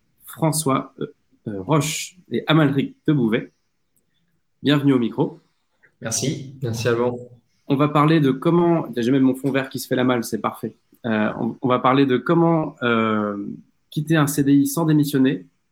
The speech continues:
Speaker 1: Vous vous êtes positionné, vous, en, voilà, en tant qu'expert sur ce sujet-là, en fondant My Way. Et donc, avant de vous laisser le micro, pour de bon, euh, petite intro, Amalric, on s'est rencontrés, nous, il y a, enfin, on,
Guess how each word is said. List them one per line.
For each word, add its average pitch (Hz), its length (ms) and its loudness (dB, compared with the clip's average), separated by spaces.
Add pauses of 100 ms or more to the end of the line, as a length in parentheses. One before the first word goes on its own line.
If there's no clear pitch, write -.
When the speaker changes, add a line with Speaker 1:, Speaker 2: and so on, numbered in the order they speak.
(160)
Speaker 1:
Vous 113 140 -12
vous 113 160 -6
êtes - 160 -10
positionné, 123 460 -2
vous, 127 200 -2
en, 104 320 -2 (420)
voilà, 104 200 0
en 120 40 -2
tant 113 120 -8
qu'expert 113 320 -4
sur 127 160 -4
ce 117 80 -4
sujet-là, 127 720 0
en 113 140 -2
fondant 120 520 -2
My 127 240 4
Way. 123 260 0 (2500)
Et 131 100 0
donc, 143 260 2 (480)
avant 135 240 2
de 143 80 4
vous 143 80 2
laisser 147 240 2
le 147 60 6
micro, 165 500 2 (240)
pour 135 160 -2
de 135 80 2
bon, 180 340 0 (320)
euh, 107 760 -4
petite 151 180 -8
intro, 143 320 0
Amalric, 147 360 2
on 135 80 2
s'est 135 160 -4
rencontrés, 135 500 0
nous, 156 160 4
il 151 60 4
y 127 60 2
a, 113 380 0 (140)
enfin, 110 100 -4
on, 110 400 -4